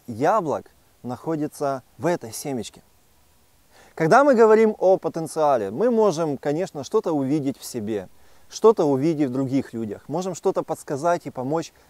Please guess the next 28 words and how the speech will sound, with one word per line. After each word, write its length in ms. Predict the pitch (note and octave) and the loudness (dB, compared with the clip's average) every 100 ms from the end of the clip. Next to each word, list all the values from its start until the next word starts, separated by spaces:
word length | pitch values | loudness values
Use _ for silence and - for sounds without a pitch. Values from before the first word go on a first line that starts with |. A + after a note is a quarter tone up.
| _ | _
друг 240 | - D#3 C3+ | -6 -4 -2
другу. 360 | C#3 B2+ G2 - _ _ _ _ _ _ D3+ | 0 0 -4 -14 _ _ _ _ _ _ -8
Но 140 | C3+ | -2
есть 180 | E3 C#3 | 0 0
замечательный 640 | C3+ B2+ D3 C3+ B2+ A#2+ | -4 -2 -2 -2 -6 -10
стих 280 | - C#3 - | -6 -8 -6
из 120 | A2+ | -6
Библии, 480 | B2 D3+ C3+ A#2 G2 - - _ | -2 0 0 -2 -4 -16 -20 _
который 340 | - C3 C3 | -6 -2 -2
говорит 500 | A#2 A#2+ B2+ C3 - _ _ _ _ | 0 0 2 2 0 _ _ _ _
словами 440 | - C3 C3 C3 B2 | -8 -2 0 0 -2
Бога: 500 | A#2 D3+ C3 F#2+ - _ _ _ | 2 4 4 0 -8 _ _ _
"Воззови 600 | G2+ C3 A#2 A2+ C#3+ E3+ | -4 -2 -2 0 2 2
ко 140 | F#3+ F3 | 0 -2
мне, 320 | D#3 A#2 F2+ _ _ _ _ _ _ - | -6 -6 -10 _ _ _ _ _ _ -8
и 80 | |
я 200 | B2+ C#3 | -2 0
отвечу 400 | G#2+ C3+ D3 - | 0 0 -2 -2
тебе, 300 | G#2+ G#2 F2+ - _ _ _ | -12 -12 -14 -18 _ _ _
покажу 480 | D#3+ D#3+ C#3 B2 F#3+ | -2 0 -2 2 2
тебе 300 | - A#2 G#2+ | 2 -4 -4
великое 680 | G2 C#3+ D3 G#3+ - B2 G#2+ | 0 0 4 2 2 -2 -2
и 140 | - | -4
недоступное, 840 | B2+ B2 B2 - - G3 D3 A#2 G#2 | -6 -4 -6 -6 0 0 0 -8 -10
чего 280 | - D3 | -8 -8
ты 140 | D#3+ D3 | -6 -8
не 140 | C#3 | -8
знаешь". 520 | B2 C#3+ C3 G2 - | -6 -2 -2 -4 -14